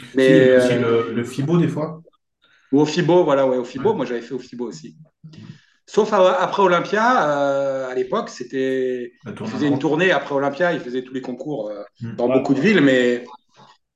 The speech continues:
Speaker 1: mais, euh, après, la majorité des compètes pour se qualifier, euh, enfin, c'était aux États-Unis, hein.
Speaker 3: Ouais.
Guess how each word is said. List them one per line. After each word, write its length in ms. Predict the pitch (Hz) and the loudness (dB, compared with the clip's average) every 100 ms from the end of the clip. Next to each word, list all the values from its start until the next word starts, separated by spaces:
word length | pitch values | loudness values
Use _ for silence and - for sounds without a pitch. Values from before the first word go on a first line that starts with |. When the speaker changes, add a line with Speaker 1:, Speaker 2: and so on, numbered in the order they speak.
| 160 - | -18 -10
Speaker 1:
mais, 260 | 117 117 | -8 -6
euh, 340 | 113 110 107 101 95 - - _ - | -6 -6 -6 -8 -14 -18 -20 _ -14
après, 260 | 123 190 | 0 2
la 120 | 175 | 4
majorité 380 | 143 143 175 180 | 4 4 4 4
des 80 | 175 | 4
compètes 320 | 160 175 175 | 2 2 0
pour 120 | - | -4
se 100 | - | -12
qualifier, 540 | 147 143 131 170 208 165 | -6 -4 -4 -2 0 0
euh, 380 | 120 113 113 110 | -4 -8 -12 -16
enfin, 180 | - 131 | -18 -18
c'était 260 | - 131 | -10 -8
aux 120 | 110 | -6
États-Unis, 440 | 110 113 117 139 107 | -8 -10 -8 -8 -8
hein. 100 | - _ _ _ - | -14 _ _ _ -10
Speaker 3:
Ouais. 180 | 113 | -8